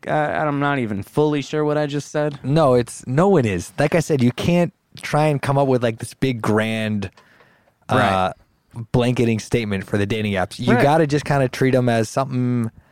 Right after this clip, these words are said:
Speaker 2: there to, like, look at occasionally that could lead to some nice connections with someone.
Speaker 1: Mm.
Speaker 2: But, uh, yeah, it's too, it's too complicated
Speaker 1: Yeah.
Speaker 2: to dig deep in.
Speaker 1: Dude.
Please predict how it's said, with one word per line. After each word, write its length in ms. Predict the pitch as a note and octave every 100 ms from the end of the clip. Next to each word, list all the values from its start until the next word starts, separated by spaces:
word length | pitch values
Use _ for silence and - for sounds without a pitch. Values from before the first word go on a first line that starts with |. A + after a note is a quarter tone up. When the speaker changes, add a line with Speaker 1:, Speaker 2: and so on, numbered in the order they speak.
| _ _ _ _ _ -
Speaker 2:
there 480 | A2 A#2 A2+ A2+ A2
to, 160 | -
like, 340 | A2 G#2 G#2 -
look 180 | A2 A2+
at 100 | G#2+
occasionally 540 | G2+ A2+ G#2 G2+ G2+
that 160 | G2+ G2
could 120 | -
lead 200 | G#2 G2+
to 60 | -
some 480 | - G2+ F#2 F#2 F#2+ _ _
nice 200 | B2+ C3
connections 500 | - A#2 G#2+ - G#2
with 100 | G2+
someone. 420 | - G#2 G2 F#2+ F#2 _ - - - -
Speaker 1:
Mm. 180 | A2+ G#2
Speaker 2:
But, 300 | G#2 G2+ -
uh, 320 | G#2 F#2+ F2+ F2 _ _ _ _ _ _ _ _ _ -
yeah, 220 | G2+ F#2+
it's 180 | G2 -
too, 400 | - C#3 B2+ - _ _ _ _ _
it's 140 | - -
too 140 | C#3
complicated 800 | - G#2+ F#2+ G2+ F#2+ E2+ E2+ F2 _ _ _ -
Speaker 1:
Yeah. 240 | F#2 D#2 - _ _ _ _ _
Speaker 2:
to 100 | -
dig 240 | G#2 G2 F2+
deep 240 | F#2+ F#2
in. 220 | F2+ F2 _ _ _ _
Speaker 1:
Dude. 260 | G2 F2